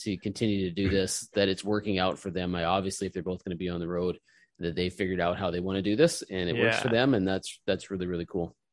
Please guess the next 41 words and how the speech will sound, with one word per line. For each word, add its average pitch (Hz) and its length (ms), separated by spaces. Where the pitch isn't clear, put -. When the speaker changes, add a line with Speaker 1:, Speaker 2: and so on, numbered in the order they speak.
Speaker 2:
And 135 140
what 165 100
I 160 40
will 151 260
say 120 320
is 107 100
this 117 180
as 110 120
well, 113 200
what 113 140
we're 131 140
seeing, 131 440
right, 104 240
we're 110 100
seeing 123 380
some 123 240
people 123 360
come 120 260
to 139 100
the 135 80
main 135 220
roster 123 380
who 110 120
haven't 123 300
really, 139 280
who 123 120
haven't 151 280
properly 135 420
been 156 140
on 156 100
the 160 60
main 165 220
roster 165 300
before. 165 420
Like, 131 200
under, 143 280
under 151 280
Triple 139 320
H's 117 520
regime 117 880
now, 101 540